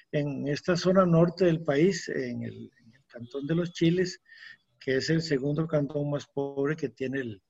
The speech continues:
que tiene el país. Entonces, eh, siempre en los últimos, ¿qué?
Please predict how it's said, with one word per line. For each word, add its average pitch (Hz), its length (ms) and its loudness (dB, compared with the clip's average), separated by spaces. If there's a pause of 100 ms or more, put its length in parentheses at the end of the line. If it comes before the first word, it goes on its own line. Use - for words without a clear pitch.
(400)
que 139 120 -4
tiene 139 220 -4
el 147 80 -4
país. 156 460 0 (480)
Entonces, 151 840 0
eh, 135 360 0
siempre 147 500 -2
en 156 60 0
los 123 160 -6
últimos, 139 600 -2
¿qué? 170 380 -4